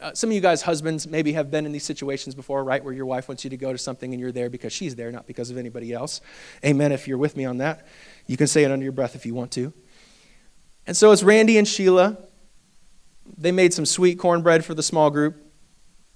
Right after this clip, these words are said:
Sweet people. Listen to my story. There's probably, like, s-, I don't know, twelve of us in the group.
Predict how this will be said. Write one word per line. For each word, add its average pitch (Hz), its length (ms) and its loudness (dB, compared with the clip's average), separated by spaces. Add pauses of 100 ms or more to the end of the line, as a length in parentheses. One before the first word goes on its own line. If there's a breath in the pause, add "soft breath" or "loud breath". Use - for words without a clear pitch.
(240)
Sweet - 500 -2
people. - 380 0 (760)
Listen 143 260 -6
to 165 40 -4
my 160 100 2
story. 156 400 4
There's 147 160 0
probably, 160 300 2
like, 143 200 2
s-, - 580 -10
I 139 100 -12
don't 117 80 -12
know, 117 120 -12
twelve 151 280 2
of 143 140 -4
us 139 160 -2
in 139 80 -6
the 135 60 -8
group. 135 380 -8